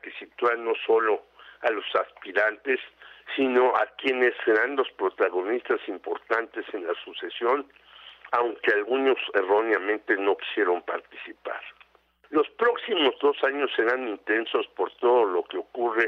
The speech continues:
en el país y sucede en el mundo, donde la invasión a Ucrania, que en momentos desciende su intensidad, en otras sube de tono. Lo mismo pasa aquí con las reformas y obras que ha propuesto López Obrador.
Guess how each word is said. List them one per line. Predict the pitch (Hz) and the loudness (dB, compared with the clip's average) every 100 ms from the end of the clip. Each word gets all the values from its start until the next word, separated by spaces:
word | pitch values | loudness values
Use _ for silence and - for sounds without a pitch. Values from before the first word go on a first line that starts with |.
| 98 | -2
en | 95 | -8
el | 87 | -8
país | - 98 127 147 - - - _ | 0 0 0 -6 -12 -18 -20 _
y | 120 | -8
sucede | 120 104 127 123 117 | -6 0 2 4 4
en | 95 | 4
el | 82 | 2
mundo, | 87 107 117 120 135 | 0 -2 0 2 0
donde | 131 90 90 87 | 0 -4 0 0
la | 87 | 0
invasión | 87 87 82 - 120 120 120 | -4 0 -2 -2 -2 0 0
a | 87 | -2
Ucrania, | 82 _ 104 113 117 120 117 - - - | -4 _ 2 2 2 -2 -2 -10 -20 -8
que | - | 0
en | 107 101 | 0 2
momentos | 90 101 123 131 110 85 | 0 2 0 0 -6 -4
desciende | 90 - 113 113 120 139 - - | -4 -4 -2 0 2 -2 -2 -6
su | 113 | -4
intensidad, | 90 - 95 82 - 90 117 165 - _ _ _ _ - | -4 -4 -4 -4 -8 2 2 0 -10 _ _ _ _ -4
en | 101 101 | 0 2
otras | 117 - 95 - | 2 2 0 -2
sube | 101 92 | -4 -2
de | 85 80 | -2 -6
tono. | - - - - _ _ _ - | -6 -8 -8 -18 _ _ _ 0
Lo | 131 131 | 2 4
mismo | 160 175 160 139 | 2 2 2 0
pasa | 139 135 127 | 0 0 -2
aquí | - 135 | -4 -12
con | 131 113 104 | -2 2 4
las | 92 - | 4 2
reformas | 87 - 120 123 120 - | 0 2 2 2 -2 -2
y | 95 | 2
obras | 101 104 110 104 - | 4 4 0 -2 0
que | 104 | 2
ha | 107 - - | 2 -2 -20
propuesto | - 120 - 104 101 - 90 | -2 -2 2 0 0 -2 -2
López | 90 - - - | -2 -2 -8 -4
Obrador. | 80 78 69 - | -6 -6 -10 -14